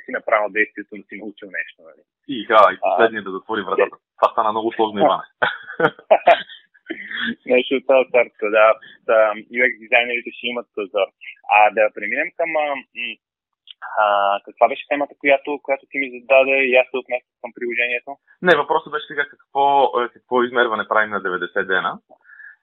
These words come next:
Speaker 2: а, което ти, а, което ти сподели. Според мен е много важно да, да споделиме сега и какво правим, за да измерваме. И макар че то е много очевидно, според мен е, може би, най-ключовото нещо,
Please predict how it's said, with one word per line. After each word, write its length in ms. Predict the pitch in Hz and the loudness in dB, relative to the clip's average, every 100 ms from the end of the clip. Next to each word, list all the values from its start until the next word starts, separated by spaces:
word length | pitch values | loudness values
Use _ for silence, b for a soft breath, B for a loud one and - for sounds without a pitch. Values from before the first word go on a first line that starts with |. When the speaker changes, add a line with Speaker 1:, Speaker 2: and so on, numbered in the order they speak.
| _ | _
Speaker 2:
а, 220 | 110 107 107 | -2 -2 0
което 240 | 110 104 - | -2 -2 -14
ти, 300 | 104 104 - | -10 -10 -10
а, 200 | 87 90 | -10 -12
което 240 | - 104 104 | -8 -8 -8
ти 80 | - - | -20 -20
сподели. 400 | - 98 110 170 - | -16 -8 -6 -6 -6
Според 220 | 110 110 | -4 0
мен 160 | 147 151 | 0 0
е 80 | |
много 240 | 135 135 123 | 0 0 2
важно 300 | 123 131 127 | 2 2 -4
да, 360 | 110 107 104 - | -6 -4 -4 -6
да 340 | 98 95 92 - _ | -10 -6 -6 -8 _
споделиме 440 | 98 95 113 113 | -12 -10 -10 -12
сега 260 | - 92 113 | -12 -4 -2
и 140 | 107 101 _ 104 101 | -2 -8 _ -20 -20
какво 300 | - 143 - | -6 -6 2
правим, 320 | 117 120 101 | 4 4 0
за 60 | 90 | -8
да 100 | 87 | -10
измерваме. 640 | 90 87 87 85 107 156 _ | -4 -4 -4 -6 -6 -8 _
И 140 | 98 _ - | -20 _ -16
макар 220 | 98 123 | -6 -6
че 100 | - | -6
то 80 | - | -12
е 100 | 113 | -10
много 180 | 110 110 | -8 -10
очевидно, 580 | 98 - 90 110 87 - _ _ _ _ _ _ | -12 -14 -16 -14 -16 -20 _ _ _ _ _ _
според 200 | 95 92 | -10 -6
мен 160 | 104 | -4
е, 400 | 101 90 87 82 - 92 101 | -2 0 -2 -4 -10 -18 -8
може 180 | 101 | -6
би, 80 | 95 | -6
най-ключовото 640 | 95 92 - 95 92 82 85 | -6 -6 -6 -16 -16 -20 -12
нещо, 400 | 87 - - - | -10 -10 -16 -18